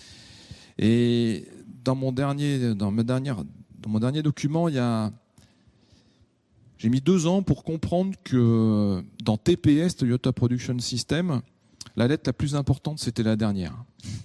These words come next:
Je me suis, au début, je me suis beaucoup posé la question, pourquoi, pourquoi on parle de S ? Pourquoi on parle de système ?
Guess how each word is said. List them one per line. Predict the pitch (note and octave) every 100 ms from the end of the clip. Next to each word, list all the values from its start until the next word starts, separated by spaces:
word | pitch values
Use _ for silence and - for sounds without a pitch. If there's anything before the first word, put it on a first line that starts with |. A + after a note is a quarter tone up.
| - _ _ - - - - - - - - - - - - _ _ - _ _ _ _ _ _ _ G3
Je | -
me | A2
suis, | C3+ C#3
au | C#3
début, | C#3 E3+ A3
je |
me | B2
suis | G#2
beaucoup | C3 D3+ F3+
posé | C#3 B2
la | A#2
question, | D3+ - D#3
pourquoi, | C3 D3 C3 A2
pourquoi | - A2 F3
on | E3
parle | A2+ C#3 G#2+
de | G#2 -
S ? | B2 - - -
Pourquoi | A2+ G#2+ C3+
on |
parle | A#2+ C#3+
de | G#2
système ? | G2+ - - B2+ F#2+